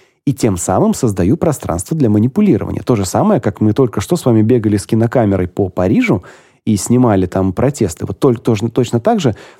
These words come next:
только там мы снимали документальный фильм, и у нас все было на фото, а здесь мы снимаем, ну, как бы абстрактный фильм. То есть тот же фильм, только вместо реальных там кровей, кишок,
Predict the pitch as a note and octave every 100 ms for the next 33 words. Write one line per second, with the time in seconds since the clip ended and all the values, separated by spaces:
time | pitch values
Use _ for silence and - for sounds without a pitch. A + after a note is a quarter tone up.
0 | _ D3 C#3+ C3+ D3 B2+ A#2 A2+ B2+ B2
1 | G2+ G2+ A2 A#2 A#2+ A2+ G2 F#2 F2 -
2 | F#2+ F#2 G#2 G2+ F#2+ - G#2 F2+ F2+ G2
3 | - B3+ G#2 - - _ _ - G#3+ C3
4 | B3+ A3 G3 G3 G3 G#3+ G#3 A#3 F#3+ D#3+
5 | E3 - - - - D3 F2+ - F#2 -
6 | F#2+ F2 - F#2 - C3+ F2 G2 A3 C4
7 | A#3+ D3 C3+ B2 A2+ - _ _ _ _
8 | _ _ - G#2+ C3 G#2+ G2+ G#2+ A#2 G2+
9 | - G2+ - B2 A#2 A2+ G#2+ - A2 -
10 | A2+ G#2+